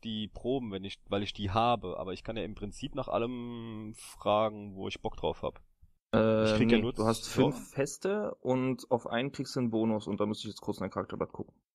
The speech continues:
Speaker 1: Hab ich, das hab ich aber gar nicht im Charakterblatt drinstehen, man, meine.
Speaker 2: Dann guck ich kurz bei Babel.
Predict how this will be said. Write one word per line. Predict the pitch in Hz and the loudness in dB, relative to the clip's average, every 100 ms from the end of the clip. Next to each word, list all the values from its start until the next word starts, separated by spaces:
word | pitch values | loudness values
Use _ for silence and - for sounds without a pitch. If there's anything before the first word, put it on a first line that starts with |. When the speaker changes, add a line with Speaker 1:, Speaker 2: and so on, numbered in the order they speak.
| _ _ - | _ _ -10
Speaker 1:
Hab | 85 | -6
ich, | 85 - | -4 -4
das | - - | -4 0
hab | 92 | 0
ich | 98 | 2
aber | 85 | 2
gar | 92 | 2
nicht | 80 | -2
im | 85 | -2
Charakterblatt | 87 92 85 85 - | 0 0 0 0 0
drinstehen, | - 90 85 | 0 -2 0
man, | 85 82 | -2 -2
meine. | 101 90 87 87 - - - _ _ _ _ _ - | 0 0 0 -4 -12 -20 -20 _ _ _ _ _ 2
Speaker 2:
Dann | 113 | 2
guck | 117 117 | 2 -2
ich | - | -2
kurz | 110 - | -4 -2
bei | 107 | -2
Babel. | 104 95 95 92 | 0 0 0 -4